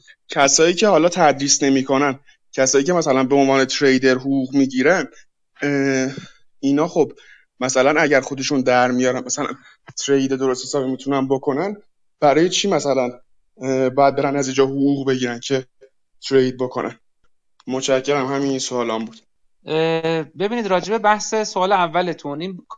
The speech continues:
Speaker 2: کاملاً برمیگرده به مسائل استراتژی معاملاتی که من، اه، انشالله در هفته‌های آینده به همراه سایر دوستان این رو توضیح می‌دیم و مفصل روش صحبت می‌کنیم،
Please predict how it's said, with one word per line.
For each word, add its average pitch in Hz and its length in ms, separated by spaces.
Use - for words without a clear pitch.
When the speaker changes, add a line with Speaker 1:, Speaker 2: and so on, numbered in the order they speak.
Speaker 2:
کاملاً 151 340
برمیگرده 165 480
به 165 40
مسائل 147 400
استراتژی 131 720
معاملاتی 120 1040
که 127 100
من، 131 300
اه، 110 540
انشالله 120 280
در 131 140
هفته‌های 127 360
آینده 117 480
به 131 100
همراه 123 600
سایر 117 320
دوستان 127 320
این 135 100
رو 135 100
توضیح 131 440
می‌دیم 110 380
و 107 240
مفصل 110 420
روش 131 120
صحبت 117 280
می‌کنیم، 139 380